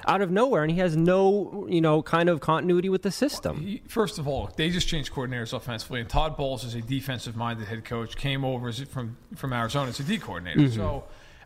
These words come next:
Speaker 2: I'm a little, uh, if I'm Cousins, I'm a little worried about that. And you're right. Like, they've invested a lot of their top draft capital recently on the defensive side. Jamal Adams, Marcus Maye, Darren Lee. And so if,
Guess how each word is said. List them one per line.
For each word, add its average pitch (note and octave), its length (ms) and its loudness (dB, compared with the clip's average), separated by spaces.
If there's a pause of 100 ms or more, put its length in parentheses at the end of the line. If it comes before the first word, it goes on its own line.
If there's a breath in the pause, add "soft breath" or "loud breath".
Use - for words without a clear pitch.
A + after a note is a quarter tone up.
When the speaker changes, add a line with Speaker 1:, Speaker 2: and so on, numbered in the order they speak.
Speaker 2:
I'm E3+ 140 4
a F3+ 80 0
little, F#3 380 0
uh, C#3+ 180 2
if D3+ 140 -2
I'm A3 160 4
Cousins, D3 320 0
I'm C#3 100 -2
a C#3 60 -4
little C3 160 0
worried A#2+ 200 -2
about F#2+ 240 -6
that. F#2 220 -4
And D#3 160 2
you're F3 140 2
right. G3 280 0
Like, B2 180 -6
they've F#3 200 0
invested D#3 380 0
a - 20 -2
lot C3+ 160 2
of C3 80 -2
their B2+ 80 -2
top A#2 300 -4
draft E3 260 0
capital A2 380 -2
recently A2+ 500 -6
on C3 200 0
the C3 40 -2
defensive A#2+ 460 -4
side. G#2 260 0
Jamal G2+ 300 0
Adams, D#3 340 2 (100)
Marcus - 300 -8
Maye, D3+ 400 2 (240 loud breath)
Darren A#2 400 0
Lee. E3+ 420 2 (300 loud breath)
And F3 180 0
so F#3+ 220 2
if, F3+ 160 -6